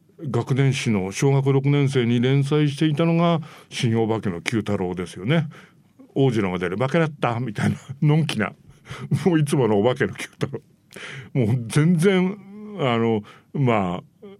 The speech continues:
最初のね、サンデーの、もうなんていうか、与太郎ネタみたいなものはないんだけども、相変わらず、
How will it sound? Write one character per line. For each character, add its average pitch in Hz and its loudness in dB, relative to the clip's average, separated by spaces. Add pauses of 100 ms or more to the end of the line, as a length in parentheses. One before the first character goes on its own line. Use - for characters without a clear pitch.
(220)
最 165 2
初 165 2
の 175 4
ね、 190 4
サ 156 0
ン 170 4
デ 151 4
ー - -2
の、 104 2 (100)
も 107 2
う - 2
な 104 2
ん 101 0
て 101 0
い 98 2
う - 4
か、 95 4
与 104 4
太 117 2
郎 135 4
ネ 135 4
タ 143 2
み 156 2
た 151 2
い 123 2
な 113 2
も 107 2
の 104 2
は 98 2
な 113 2
い 127 2
ん 113 2
だ 101 2
け 98 0
ど 98 2
も、 110 2
相 139 2
変 160 2
わ 151 4
ら 147 2
ず、 135 2